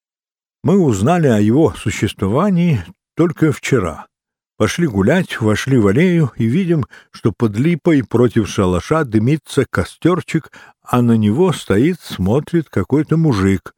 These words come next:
Подходим ближе. Мужик шутливо, с усмешкой,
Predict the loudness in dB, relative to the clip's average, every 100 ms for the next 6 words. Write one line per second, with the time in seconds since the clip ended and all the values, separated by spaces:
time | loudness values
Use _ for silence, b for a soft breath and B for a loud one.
0 | _ _ _ _ -6 -2 0 2 2 2
1 | 2 4 2 2 0 b b b -2 0
2 | 2 2 0 -2 -2 0 2 2 2 0
3 | -4 -4 0 0 0 0 -2